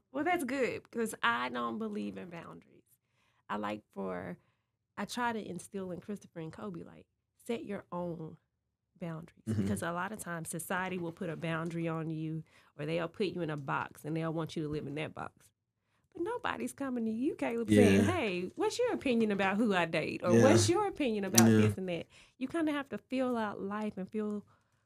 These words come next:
Speaker 1: feel what's right for you. So that's good that you're open to that, Caleb. That's
Speaker 2: Yeah.
Speaker 1: really good.
Speaker 2: Can I ask you a question now?
Speaker 1: Well, go
Speaker 2: I
Speaker 1: ahead,
Speaker 2: wanna,
Speaker 1: Caleb.
Speaker 2: I wanna know about, I wanna know what your opinion is on P Diddy and Young Miami.
Speaker 1: You know, I'm gonna be honest. I love it in the sense of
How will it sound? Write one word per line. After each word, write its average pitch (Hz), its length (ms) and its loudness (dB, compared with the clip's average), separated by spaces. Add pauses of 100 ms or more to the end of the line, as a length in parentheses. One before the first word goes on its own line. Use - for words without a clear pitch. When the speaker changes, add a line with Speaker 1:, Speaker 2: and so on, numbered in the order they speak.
(100)
Speaker 1:
feel 269 160 2
what's 226 240 0
right 220 300 -2
for - 80 -8
you. 190 320 -4
So 202 220 -4
that's 269 240 -4
good 277 260 -4
that 233 180 -8
you're 220 160 -4
open 214 280 -6
to 196 180 -6
that, 180 220 -6
Caleb. 170 360 -10
That's 123 240 10
Speaker 2:
Yeah. 381 60 0
Speaker 1:
really 359 140 -4
good. 320 420 -4
Speaker 2:
Can 147 80 12
I 143 80 12
ask 147 160 12
you 151 80 12
a 143 40 10
question 156 260 10
now? 160 320 10
Speaker 1:
Well, 415 120 4
go 508 80 8 (100)
Speaker 2:
I - 40 12
Speaker 1:
ahead, 165 100 12
Speaker 2:
wanna, 165 220 12
Speaker 1:
Caleb. - 180 2
Speaker 2:
I 143 60 12
wanna 170 220 12
know 156 240 12
about, 139 440 12
I 127 60 10
wanna 139 140 12
know 139 80 12
what 135 140 12
your 143 100 12
opinion 113 260 10
is 104 160 10
on 101 300 4 (120)
P 117 160 8
Diddy 104 300 10
and 98 100 10
Young 101 140 8
Miami. 98 420 0 (500)
Speaker 1:
You 415 180 8
know, 277 240 8
I'm 403 160 2
gonna 294 160 4
be 190 180 0
honest. 190 300 0
I 508 120 4
love 196 320 2
it - 200 -8 (640)
in 247 160 10
the 226 100 6
sense 226 440 2
of 185 440 2